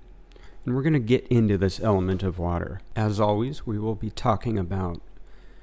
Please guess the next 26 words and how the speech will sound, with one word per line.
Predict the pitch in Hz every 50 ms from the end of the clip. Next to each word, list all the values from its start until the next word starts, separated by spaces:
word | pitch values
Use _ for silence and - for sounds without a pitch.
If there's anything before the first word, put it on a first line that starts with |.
| - - - - -
how | - 123 117 113 113 110 107 104 95 - - - - -
water | 120 104 113 113 110 107 101 95
affects | 95 - - - 113 110 - - - - - - - - -
the | - 113
human | 101 - 120 107 101 101 98
body | 92 90 90 92 98 98
on | 98 95 92
a | 90
nutritional | 92 92 90 90 - - 104 98 - - 104 101 98
level. | 95 92 92 92 101 117 143 - - - - - - - - - - - - - - - - - - - - - - - -
We're | - 113 104
gonna | 110 107 110
talk | - - 110 107 95
about | 98 104 104 -
the | - 113
different | 98 113 - - 123 104 -
states | - - - - - - - 107 123 113 - - - - - - - - - - - - - - - - - - - - -
of | 110 90 82 87
water | 90 87 80 73 76 78 76 82 - - - - - - - - - - - - - - - -
and | 107 101 101 92
how | - - 101 101 104 101 98 98 92 87 - -
these | - 110 - 127 110 107 98 -
different | - - 107 - - 101 80 -
states | - - - 101 95 90 - - - - - - - - - - - - - - - - - -
not | 117 107 110 107 101 101
only | 104 101 98 98 98 98 95 95 92 92 90 101